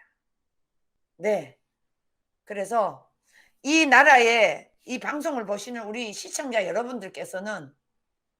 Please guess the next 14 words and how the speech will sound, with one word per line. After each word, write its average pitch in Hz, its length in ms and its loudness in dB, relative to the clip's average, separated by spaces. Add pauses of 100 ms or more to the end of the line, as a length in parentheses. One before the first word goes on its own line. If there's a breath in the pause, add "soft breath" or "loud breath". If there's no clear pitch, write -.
(340)
이거는 330 440 2
누구, 370 480 2
누구 294 560 2 (600)
나서서 320 500 6
하고 226 260 6
안 254 180 6
하고 302 140 4
이거 277 240 -4
따질 311 340 2
것 247 180 -10
없이 - 240 -10
다 294 220 -2
나와야 302 420 2
돼요. 165 280 -14